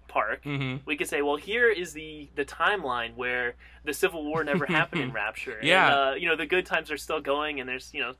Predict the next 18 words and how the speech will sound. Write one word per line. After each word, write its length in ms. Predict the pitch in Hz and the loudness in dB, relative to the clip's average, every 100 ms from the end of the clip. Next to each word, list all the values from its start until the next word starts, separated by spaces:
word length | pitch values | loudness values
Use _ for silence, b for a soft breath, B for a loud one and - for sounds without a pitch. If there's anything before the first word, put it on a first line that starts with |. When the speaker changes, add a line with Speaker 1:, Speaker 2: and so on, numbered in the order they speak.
| _ | _
Speaker 1:
still 280 | - 175 170 | -6 -4 -4
swing 320 | - 170 165 | -4 -4 -4
music 300 | 143 135 135 | -2 -2 -2
playing 340 | 143 127 127 120 | -4 -6 -6 -8
on, 180 | 117 | -8
like, 220 | 120 120 - _ - | -8 -10 -10 _ -6
every 240 | 143 143 | -6 -6
street 280 | 143 160 151 | -8 -10 -8
corner. 400 | 147 123 117 120 - | -8 -8 -8 -8 -2
I 80 | 175 | -2
don't 160 | 165 | -2
know 140 | 147 135 | -2 -2
what 100 | 135 - | -2 -4
this 140 | 131 | -6
metaphor 400 | 120 - 120 135 | -8 -8 -4 -2
is, 100 | 139 | 0
Speaker 2:
Right. 80 | 127 | 2
Speaker 1:
but 160 | 185 | 2